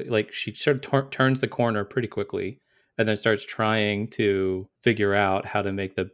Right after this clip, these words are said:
sort of the best of the situation. Yeah, I thought it was interesting that, that he, he has kind of an internal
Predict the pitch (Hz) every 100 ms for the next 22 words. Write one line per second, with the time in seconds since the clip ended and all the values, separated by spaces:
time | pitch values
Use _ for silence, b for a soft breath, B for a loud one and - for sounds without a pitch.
0 | - - 98 90 85 92 - 92 90 -
1 | - 92 90 117 123 131 131 107 135 107
2 | 113 107 104 104 117 120 _ _ - 110
3 | 98 95 - 101 101 - 110 98 107 107
4 | - 110 104 101 101 110 95 - 104 98
5 | 90 90